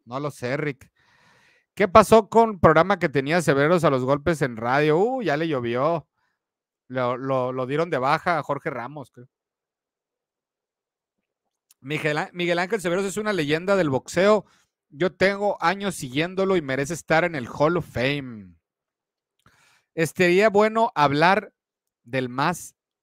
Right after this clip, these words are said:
allá, dice mi Cristian Manville. Ya le,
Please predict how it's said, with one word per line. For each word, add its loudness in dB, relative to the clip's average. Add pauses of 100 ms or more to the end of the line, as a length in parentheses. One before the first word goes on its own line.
(720)
allá, -10
dice -10
mi -12
Cristian -12
Manville. -14 (1800)
Ya 4
le, 2